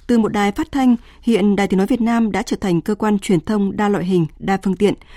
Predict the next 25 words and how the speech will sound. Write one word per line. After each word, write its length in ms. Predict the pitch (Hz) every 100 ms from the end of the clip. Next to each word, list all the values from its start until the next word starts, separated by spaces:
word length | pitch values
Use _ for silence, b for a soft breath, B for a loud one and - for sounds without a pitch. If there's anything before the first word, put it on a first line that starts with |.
| B -
khẳng 180 | 220
định 160 | 196 190
được 140 | 202
vị 100 | 185
thế 160 | 180 202
của 140 | 254
mình 280 | 226 196 175 - _ -
trong 220 | 240 226
và 80 | 190
ngoài 140 | 151
nước, 220 | 156 233 - - b b b
góp 180 | 240 -
phần 240 | 220 180
vào 100 | 175
sự 140 | 180 185
phát 160 | 302
triển 220 | - 226 160
không 160 | 262
ngừng 200 | 240 185
của 120 | -
Đài 180 | 160 180
Tiếng 100 | 180
nói 100 | 180
Việt 160 | 240 214
Nam, 200 | 226